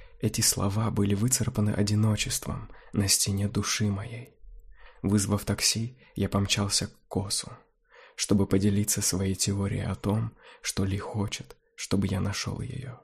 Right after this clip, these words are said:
«Раз случайность однажды уже свела нас с ней», объяснял я,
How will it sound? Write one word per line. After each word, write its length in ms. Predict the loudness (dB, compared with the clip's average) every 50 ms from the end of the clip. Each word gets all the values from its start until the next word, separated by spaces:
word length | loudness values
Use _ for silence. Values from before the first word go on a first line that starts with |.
| _ _ _ _ _ _ _ _ _ _ _ _
«Раз 300 | 2 2 4 6 6 6
случайность 680 | 6 6 4 4 4 4 4 6 6 6 4 4 4 2
однажды 440 | 2 4 4 4 4 4 4 2 2
уже 220 | 4 4 4 2
свела 400 | 2 2 2 2 2 4 6 6
нас 200 | 6 6 6 6
с 120 | 6 4
ней», 340 | 4 0 -2 -4 -6 -8 -12 _ _ _ _ _
объяснял 580 | -2 0 2 2 4 4 2 2 2 0 0 0
я, 280 | -2 -2 -4 -6 -8